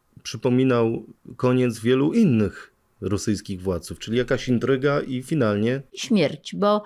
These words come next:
Speaker 2: każdy, kto staje na drodze ambitnemu władcy czy ambitnemu człowiekowi dążącemu do władzy, no, staje się wrogiem. W sześćdziesiątym czwartym roku Katarzyna zamordowała Iwana szóstego, który był, y, potencjalnym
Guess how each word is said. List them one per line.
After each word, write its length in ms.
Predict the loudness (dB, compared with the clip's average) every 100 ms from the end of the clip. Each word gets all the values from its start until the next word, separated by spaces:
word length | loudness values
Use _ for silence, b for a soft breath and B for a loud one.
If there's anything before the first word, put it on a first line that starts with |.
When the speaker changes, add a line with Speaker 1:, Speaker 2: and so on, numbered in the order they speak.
| B -4
Speaker 2:
każdy, 640 | -2 0 0 2 2 0 b b
kto 220 | -10 -4 -2
staje 340 | 0 2 4
na 180 | 4 4
drodze 400 | 4 2 2 2
ambitnemu 680 | 2 0 -2 -2 0 -2
władcy 640 | 0 0 -2 _ -8 -2 -2
czy 220 | 2 2
ambitnemu 640 | 4 2 0 0 2 -2
człowiekowi 640 | -4 -2 -2 0 0 0 0
dążącemu 760 | 2 4 4 2 2 0 0
do 180 | 0 0
władzy, 480 | 2 2 0 -2 -4 B B B
no, 240 | -8 -6 -4
staje 320 | 0 2 2
się 140 | 2
wrogiem. 340 | 2 2 2 0
W 60 |
sześćdziesiątym 460 | 0 -2 0 0 0
czwartym 460 | 0 -2 0 0 0
roku 260 | 0 -2
Katarzyna 600 | -2 -4 -2 -2 0 0
zamordowała 800 | 0 0 0 0 -2 0 0 0
Iwana 400 | -2 -2 -2 -4
szóstego, 520 | -6 -8 -4 -2 -2
który 320 | -2 -2 -2
był, 300 | 0 2 2 -2 B B B -2
y, 120 | 0
potencjalnym 1300 | 0 2 2 2 2 2 4 2 0 0 -2 -2 -4